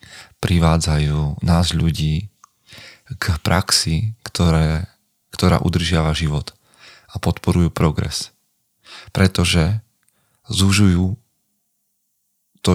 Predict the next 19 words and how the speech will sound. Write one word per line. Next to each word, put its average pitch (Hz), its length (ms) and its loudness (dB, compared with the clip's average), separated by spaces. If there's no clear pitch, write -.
čo 78 160 0
je 85 320 2
a - 160 -8
čo 80 160 0
nie 76 160 2
je - 40 -2
pravda. 73 440 -2
To 120 80 8
je 104 80 6
vedecká 92 400 2
metóda. 80 480 0
A - 320 -6
bez 104 320 4
skúmania 101 560 4
zlých 85 320 0
myšlienok 80 560 0
to - 160 -4
nejde. 78 320 0
A - 120 -2